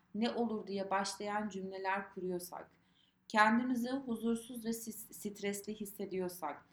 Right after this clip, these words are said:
geleceğe dair korkularımız varsa, gelecekte bir gün şunu şunu yapacağım veya ben şunlar şunlar olunca mutlu olacağım gibi cümleler kuruyorsak eğer,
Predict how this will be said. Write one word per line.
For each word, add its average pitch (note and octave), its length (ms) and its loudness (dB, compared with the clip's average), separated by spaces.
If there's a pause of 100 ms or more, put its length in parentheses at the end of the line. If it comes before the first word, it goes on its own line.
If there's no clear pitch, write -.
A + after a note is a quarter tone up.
(360)
geleceğe A#3 540 2
dair C4 380 2
korkularımız G#3+ 880 -4
varsa, F#3+ 580 -2 (480)
gelecekte A#3+ 760 2
bir C4 160 4
gün G3+ 360 2 (300)
şunu B3 320 2
şunu A#3 220 4
yapacağım G3+ 640 2 (300)
veya G#3 560 4 (540)
ben A3 400 10
şunlar A#3 440 8
şunlar A3 440 2
olunca G#3 640 6 (140)
mutlu G3+ 300 -2
olacağım G#3+ 520 2
gibi F#3+ 200 -8
cümleler G3 680 0
kuruyorsak G#3+ 640 0
eğer, F#3 420 0